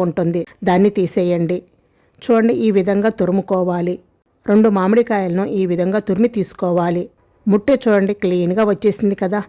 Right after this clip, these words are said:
దీన్ని పక్కన పెట్టేసేయండి. రెండు మామిడికాయలను ఇలా తురుముకున్న తర్వాత ఇప్పుడు ఈ మామిడికాయల తురుమును మనం కొలుచుకోవాలి. ఇలాంటిది ఏదైనా చిన్న గిన్నె తీసుకొని ఈ గిన్నెలో ఇలా మామిడికాయ తురుము వేసుకొని కొలుసుకోండి. మరీ మామిడికాయ తురుము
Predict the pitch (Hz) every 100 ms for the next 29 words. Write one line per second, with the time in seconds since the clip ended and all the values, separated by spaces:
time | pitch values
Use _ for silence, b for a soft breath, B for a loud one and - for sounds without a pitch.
0 | b b b 190 190 220 220 185 226 214
1 | 180 185 170 185 175 175 180 - 202 220
2 | 202 202 233 254 214 180 190 185 180 185
3 | 160 170 208 202 180 185 170 175 165 165
4 | 170 - - - 190 185 180 175 190 226
5 | 226 214 214 180 175 170 180 247 B B
6 | 190 208 233 - 185 180 - 190 180 175
7 | 175 175 _ _ _ _ - 202 190 180
8 | 190 190 185 202 233 233 233 208 185 214
9 | 180 202 208 180 - - 170 185 - 208
10 | 196 175 190 226 240 233 190 196 170 165
11 | 190 208 196 202 202 170 190 196 175 -
12 | - 175 180 - B B B 208 190 -
13 | 202 175 170 170 _ _ 180 175 208 196
14 | 170 185 202 196 190 185 175 175 180